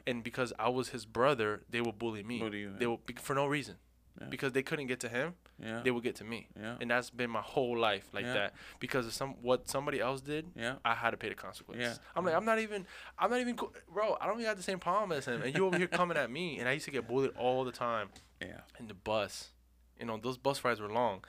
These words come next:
Speaker 1: The bus.
Speaker 2: Yeah.
Speaker 1: Um, morning bus, afternoon, uh, during lunch. Um, I, that's when Elijah,
Speaker 2: Yeah.
Speaker 1: um, he was one of my best buds.
Speaker 2: Yeah.
Speaker 1: Me and him and Anthony, we kicked it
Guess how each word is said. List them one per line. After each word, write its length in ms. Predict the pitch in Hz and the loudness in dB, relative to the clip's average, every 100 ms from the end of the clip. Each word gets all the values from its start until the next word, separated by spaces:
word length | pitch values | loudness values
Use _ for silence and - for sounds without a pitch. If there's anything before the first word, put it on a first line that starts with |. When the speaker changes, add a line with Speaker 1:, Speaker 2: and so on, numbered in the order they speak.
| - - - - | -16 -18 -10 0
Speaker 1:
The 100 | 117 | 0
bus. 580 | 117 123 113 98 - 90 | 6 8 6 4 -6 -6
Speaker 2:
Yeah. 380 | 92 98 95 95 | -4 -2 -2 0
Speaker 1:
Um, 420 | 117 113 107 98 | 2 2 0 -4
morning 500 | 110 110 127 131 117 | -6 0 2 2 0
bus, 340 | 110 107 - - | 0 0 -2 -8
afternoon, 580 | - 110 123 123 127 113 - - - - | -6 -4 -4 -4 -4 -6 -12 -20 -10 -6
uh, 100 | 113 | -2
during 340 | 117 120 113 | 2 2 2
lunch. 640 | 107 123 120 - - - - | 4 4 4 -2 -4 -8 -8
Um, 400 | - 110 110 107 - - - | -2 2 4 4 0 -14 -4
I, 160 | 117 135 - | 2 2 2
that's 280 | 131 156 | 2 2
when 280 | 156 151 127 - | 0 0 0 0
Elijah, 640 | 117 120 143 123 113 104 101 | 4 6 6 4 4 2 -2
Speaker 2:
Yeah. 380 | 113 110 107 | -2 0 0
Speaker 1:
um, 60 | 104 | -2
he 80 | 117 | 0
was 100 | 135 | 2
one 120 | 131 | 2
of 40 | 131 | 2
my 60 | 110 | 4
best 220 | 120 - | 2 2
buds. 380 | 127 117 - 104 | 2 2 -2 -4
Speaker 2:
Yeah. 140 | 110 | -2
Speaker 1:
Me 160 | 127 131 | 0 0
and 80 | 123 | 0
him 320 | 123 127 127 - | 0 0 0 -4
and 120 | 113 | -6
Anthony, 440 | - 123 120 127 | -4 -4 -4 -6
we 140 | 113 117 | -6 -6
kicked 280 | - 139 | -6 -6
it 100 | 113 | -6